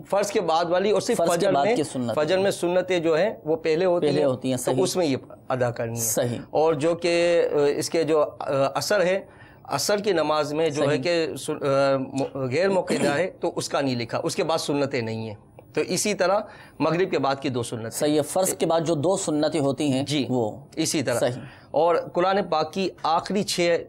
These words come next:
Speaker 1: صورتیں ہیں، اس کی تلاوت کرنی ہے ان دو رکعت میں۔ پہلے
Speaker 2: صحیح۔
Speaker 1: ترتیب کیا ہوگی؟ پہلی رکعت میں سورہ فاتحہ کے بعد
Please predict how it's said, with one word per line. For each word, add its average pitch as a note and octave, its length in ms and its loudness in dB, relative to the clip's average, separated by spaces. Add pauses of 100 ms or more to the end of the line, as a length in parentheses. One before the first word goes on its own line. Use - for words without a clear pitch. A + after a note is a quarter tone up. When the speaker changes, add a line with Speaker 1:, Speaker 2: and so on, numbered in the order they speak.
(160)
Speaker 1:
صورتیں D3+ 420 -2
ہیں، F#3+ 180 0 (200)
اس E3+ 140 -2
کی G#3+ 100 -2
تلاوت E3 460 0
کرنی D#3 380 2
ہے G#3+ 100 0 (180)
ان F#3 280 2
دو D#3 160 2
رکعت C3 360 -2
میں۔ A#2 100 -8 (400)
پہلے F3 220 0
Speaker 2:
صحیح۔ B2+ 260 0 (300)
Speaker 1:
ترتیب F#3 360 -2
کیا G3 120 2
ہوگی؟ F3 220 2
پہلی F3 320 0
رکعت D#3 240 0
میں F#3 240 -2 (560)
سورہ E3+ 340 2
فاتحہ E3 480 0
کے D#3+ 160 -2
بعد C#3 220 2